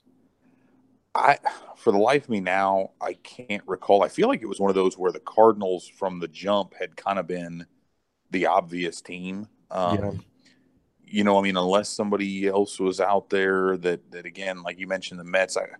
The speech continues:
Speaker 1: that sounds maybe right, but I, I, I don't think it was a matter of, like, some kind of a bidding war. I feel like it was sort of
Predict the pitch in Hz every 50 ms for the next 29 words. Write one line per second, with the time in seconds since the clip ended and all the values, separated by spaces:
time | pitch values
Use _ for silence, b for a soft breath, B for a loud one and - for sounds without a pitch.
0 | b b b b b b b b b b 104 107 113 - - - 110 90 95 104
1 | 110 113 113 117 117 113 110 - - - - - - - - - 113 113 120 120
2 | 117 117 117 117 113 110 110 113 110 117 120 110 101 98 92 98 104 - - -
3 | 104 113 113 107 - - - 113 120 120 107 - _ - - - 107 110 110 -
4 | 90 95 104 92 95 87 95 92 98 98 92 90 85 82 87 87 90 87 - 98
5 | 90 - 104 95 87 85 78 87 95 107 107 90 85 85 87 85 82 80 - -
6 | 101 95 90 87 - 92 85 87 - 98 95 90 90 85